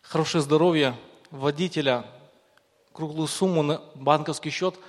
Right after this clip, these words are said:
так, может быть, и избавления, в принципе, я бы уже достиг. Эти мысли немножко пугают меня. Они показывают, что я также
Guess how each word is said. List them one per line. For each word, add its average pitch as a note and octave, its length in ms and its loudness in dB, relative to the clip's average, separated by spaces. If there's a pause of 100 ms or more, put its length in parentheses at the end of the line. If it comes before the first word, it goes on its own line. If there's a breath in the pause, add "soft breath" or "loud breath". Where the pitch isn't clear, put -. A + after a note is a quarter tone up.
(720 loud breath)
так, D#3+ 140 -12
может E3+ 320 0
быть, D#3+ 260 -2
и D#3+ 200 -6
избавления, E3 560 0
в - 60 -12
принципе, C#3 720 -8
я D3 160 -6
бы D3 100 -6
уже D3 140 -4
достиг. D3 460 -10 (920 soft breath)
Эти - 140 -8
мысли F3+ 280 2
немножко F3+ 360 2
пугают E3+ 460 0
меня. A#2 440 -8
Они D#3+ 180 -4
показывают, F3+ 440 2
что - 340 0 (2500 loud breath)
я D3+ 160 -6
также D3+ 520 -2